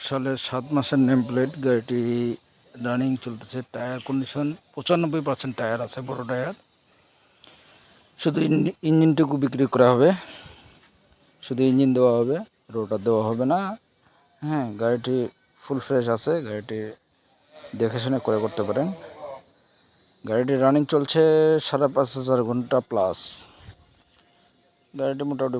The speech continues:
ভালো আছে, ইঞ্জিন কোয়ালিটি, মাশাআল্লাহ। আর গাড়িটির দাম চাওয়া হচ্ছে ছয় লক্ষ বিশ হাজার টাকা, শুধু ইঞ্জিন।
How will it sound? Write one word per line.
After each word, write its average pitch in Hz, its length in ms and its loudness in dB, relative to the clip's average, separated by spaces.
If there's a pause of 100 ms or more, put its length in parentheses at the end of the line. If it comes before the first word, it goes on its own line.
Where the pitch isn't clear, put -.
ভালো 117 260 0
আছে, 117 160 -6
ইঞ্জিন 117 320 -4
কোয়ালিটি, 107 400 -4 (360)
মাশাআল্লাহ। 101 460 -10 (340)
আর 110 180 -10
গাড়িটির 131 340 -2
দাম 135 200 0
চাওয়া 139 380 2
হচ্ছে 139 540 -6 (840)
ছয় 143 180 0
লক্ষ 143 360 -2
বিশ 123 280 -4
হাজার 117 260 -2
টাকা, 123 320 -2 (460)
শুধু 127 300 -2
ইঞ্জিন। 85 360 -6